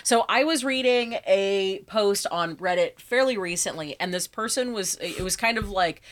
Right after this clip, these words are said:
"I wanna do," like, I, this person posted and was kinda like, "I wanna do magic every day. Like, what are your," which is, like, "What is your thing?" And one person said, "Every day I drink tea, and that's part of my magical, like, ritual."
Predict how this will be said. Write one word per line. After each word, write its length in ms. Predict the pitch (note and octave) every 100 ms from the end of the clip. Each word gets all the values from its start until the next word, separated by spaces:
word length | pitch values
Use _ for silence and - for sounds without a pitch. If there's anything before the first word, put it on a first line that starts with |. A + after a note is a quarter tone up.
| - _
"I 100 | F#3
wanna 240 | G3+ G#3+ G#3+
do," 600 | E3+ G3 F#3+ F3+ F3 F3
like, 300 | D#3 E3+ D#3+ -
I, 240 | F#3+ -
this 220 | F#3 G3+
person 260 | - B3 B3
posted 300 | A3+ G3+ F#3
and 80 | F3+
was 100 | E3
kinda 180 | G3
like, 200 | F#3+ F3+
"I 80 | E3+
wanna 180 | F#3 F#3
do 380 | E3+ D3 F#3 F3+
magic 400 | F3 E3 E3 E3
every 320 | E3 D#3+ D#3+
day. 320 | D3 C3+ F2+ C#3+
Like, 180 | D3+ D#3
what 160 | D#3+
are 140 | D#3+ D#3
your," 340 | D#3 D3 C#3+ C3 -
which 180 | D#3 D#3+
is, 180 | D#3+ C3
like, 200 | D#3 C#3
"What 180 | D#3+ D#3
is 140 | D3+
your 100 | D3+
thing?" 300 | C#3 C#3 C3 - - -
And 320 | F3+ F3+ E3+
one 400 | F3+ F#3+ A3+ A#3
person 460 | G3+ F#3+ F#3 F3+ F3
said, 420 | - E3+ D#3 D3 -
"Every 320 | F3+ F3+ F#3+
day 340 | F3 D#3+ D#3 -
I 80 |
drink 320 | D#3 D#3+ D3 -
tea, 260 | - C3
and 200 | - D#3
that's 180 | D#3 D3
part 220 | - D#3
of 120 | D3+ D3
my 220 | D3+ C#3+
magical, 880 | C#3+ C#3 C#3 D3+ - C#3+ C#3 C#3 C#3
like, 460 | D#3+ D3 C#3 - - _ - _ -
ritual." 720 | D#3 E3+ D#3+ - B2+ A#2+